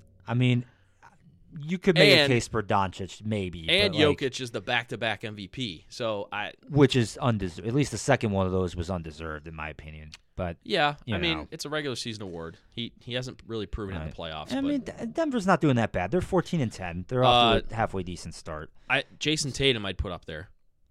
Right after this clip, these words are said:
Speaker 2: The
Speaker 1: Yeah,
Speaker 2: Celtics
Speaker 1: like,
Speaker 2: are
Speaker 1: who do you pick on the Celtics? I mean, I guess
Speaker 2: crazy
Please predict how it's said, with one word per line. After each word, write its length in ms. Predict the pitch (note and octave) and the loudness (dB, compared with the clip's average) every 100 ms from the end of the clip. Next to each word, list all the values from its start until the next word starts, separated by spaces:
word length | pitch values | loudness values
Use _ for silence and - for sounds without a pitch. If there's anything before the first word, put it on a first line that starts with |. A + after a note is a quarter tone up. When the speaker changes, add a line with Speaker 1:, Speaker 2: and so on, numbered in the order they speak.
| _ _ _ _ _ - | _ _ _ _ _ -4
Speaker 2:
The 80 | A2+ | 2
Speaker 1:
Yeah, 160 | E3+ | 8
Speaker 2:
Celtics 300 | G3 F#3 G#3 G3+ | 10 10 8 8
Speaker 1:
like, 200 | G3 F#3+ | 6 6
Speaker 2:
are 220 | C3 B2 | 4 6
Speaker 1:
who 80 | - | 6
do 40 | A#3+ | 6
you 60 | |
pick 260 | - G3 F#3+ | 4 2 2
on 120 | E3+ | 2
the 60 | C#3 | 2
Celtics? 480 | - D3+ C3+ - | 2 2 2 -4
I 40 | C3 | 0
mean, 120 | C3 | 4
I 80 | C3+ | 4
guess 320 | D3+ F#3 C#3 | 6 4 2
Speaker 2:
crazy 180 | F#2+ F#2 | -6 -10